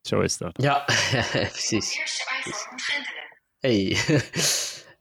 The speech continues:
Speaker 2: Eh, even kijken. Ja, eh, nou, eh, even de resultaten even met jullie delen. Eh, eh,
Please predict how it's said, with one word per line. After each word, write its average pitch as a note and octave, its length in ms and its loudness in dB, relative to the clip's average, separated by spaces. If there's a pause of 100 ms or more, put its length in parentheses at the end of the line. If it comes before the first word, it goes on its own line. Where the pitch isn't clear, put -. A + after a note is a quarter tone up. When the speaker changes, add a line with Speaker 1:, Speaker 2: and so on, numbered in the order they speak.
(120)
Speaker 2:
Eh, D3+ 600 8
even E3 160 4
kijken. G2 280 4
Ja, - 220 4
eh, E3+ 200 6
nou, G3 240 8
eh, - 480 6
even F3+ 160 4
de D#3+ 60 6
resultaten D#3 480 6
even B2+ 120 4
met A2+ 140 4
jullie A2+ 160 4
delen. G#2+ 440 4 (160)
Eh, B2+ 840 6
eh, A#2+ 80 2